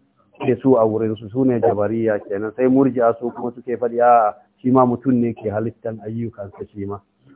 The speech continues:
Walahu mazhabun fi nafyi al-asma wa sifati. Ina kuma da mazhaba shine wannan din ta kore sunayen Allah da sifofinsa. Daga nan ya kore ma Allah cewa baya ma magana. Walahu mazhabun aidan fi takdhibi bi sunnatin nabi sallallahu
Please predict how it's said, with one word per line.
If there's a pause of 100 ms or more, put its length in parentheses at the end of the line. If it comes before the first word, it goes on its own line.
Walahu
mazhabun
fi
nafyi
al-asma
wa (100)
sifati. (360)
Ina
kuma
da
mazhaba
shine
wannan
din
ta
kore
sunayen
Allah (300)
da
sifofinsa.
Daga
nan
ya
kore
ma
Allah (320)
cewa
baya
ma
magana. (220)
Walahu
mazhabun
aidan
fi
takdhibi
bi
sunnatin
nabi (340)
sallallahu